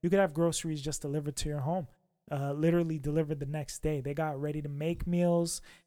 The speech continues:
They have fresh, uh, you know, um, produce,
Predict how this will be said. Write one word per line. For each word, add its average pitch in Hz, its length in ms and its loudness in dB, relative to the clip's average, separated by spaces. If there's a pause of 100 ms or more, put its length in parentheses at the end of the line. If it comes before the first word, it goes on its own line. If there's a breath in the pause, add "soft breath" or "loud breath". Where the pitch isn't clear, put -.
They 147 100 -4
have 143 240 -2
fresh, - 720 -4
uh, 139 720 -6
you 151 120 -6
know, 175 480 0
um, 131 600 -6
produce, 180 800 4